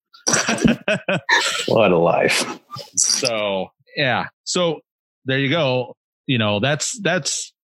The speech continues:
Speaker 1: really, you know, what, uh, I feel like is really striking and the biggest takeaway from this movie in a lot of ways. Um, also, um,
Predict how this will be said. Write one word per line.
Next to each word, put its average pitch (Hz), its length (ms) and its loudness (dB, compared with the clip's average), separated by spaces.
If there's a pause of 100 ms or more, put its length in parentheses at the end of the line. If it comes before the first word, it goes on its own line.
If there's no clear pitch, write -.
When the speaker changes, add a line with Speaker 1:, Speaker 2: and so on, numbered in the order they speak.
(120)
Speaker 1:
really, 127 400 0
you 95 200 0
know, 87 300 0 (440)
what, 107 160 0 (140)
uh, 120 60 0
I 101 260 0
feel 104 200 -2
like 95 220 0
is 92 340 -2 (420)
really 117 300 0
striking 104 680 -2
and 92 440 0
the 104 100 -2
biggest 104 400 -2
takeaway 98 400 -2
from 85 120 -2
this 80 200 -4
movie 95 500 0
in 92 100 0
a 87 60 0
lot 85 200 0
of 80 60 0
ways. 82 280 -2 (400)
Um, 90 480 -2 (840)
also, 160 600 0
um, 113 380 0